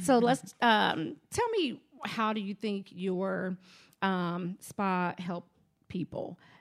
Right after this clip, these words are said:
Speaker 1: As far as, you know, we, we want, you know, we get together with our girls and we have a mimosa and we just go.
Speaker 2: Mm-hmm.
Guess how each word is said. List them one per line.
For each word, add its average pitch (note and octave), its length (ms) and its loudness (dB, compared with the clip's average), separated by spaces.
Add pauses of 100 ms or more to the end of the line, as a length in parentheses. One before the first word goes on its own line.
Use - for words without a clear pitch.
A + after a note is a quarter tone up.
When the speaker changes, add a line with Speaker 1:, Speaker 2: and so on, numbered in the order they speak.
Speaker 1:
As G3+ 180 0
far G3 300 2
as, F#3+ 180 0
you C4 60 2
know, B3 120 4
we, C#4 220 2
we C4 140 -2
want, B3 200 0 (200)
you A#3 140 0
know, G#3+ 80 4
we G#3+ 100 0
get G#3+ 160 0 (100)
together F#3+ 200 0
with F#3 80 0
our F#3+ 80 0
girls F3+ 420 0
and F3+ 60 0
we F#3+ 80 0
have F3+ 120 -2
a F#3+ 60 0
mimosa F#3+ 420 -2
and F#3+ 60 -2
we G3 80 -4
just F3+ 200 -4
go. F3 200 0
Speaker 2:
Mm-hmm. D#3+ 80 -4